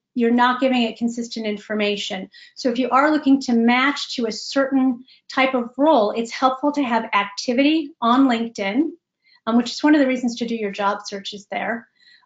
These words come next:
um, but also to have kind of everything match and line up. I know that's hard to do if you have various interests, but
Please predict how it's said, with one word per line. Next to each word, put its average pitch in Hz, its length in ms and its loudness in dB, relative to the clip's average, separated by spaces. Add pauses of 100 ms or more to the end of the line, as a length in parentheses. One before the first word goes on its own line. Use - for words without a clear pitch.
(140)
um, 240 280 6
but 262 220 4
also 277 540 4
to 247 120 -4
have 269 520 0 (480)
kind 262 160 2
of 233 80 0
everything 247 640 2
match 226 460 -2
and 214 180 -6
line 208 300 -2
up. - 260 -6 (800)
I 262 80 2
know 285 140 6
that's 302 180 2
hard 277 220 2
to 240 40 -2
do 269 160 0
if 269 140 -4
you 247 60 0
have 233 200 -2 (200)
various 233 440 -2
interests, 214 600 -10
but 240 260 0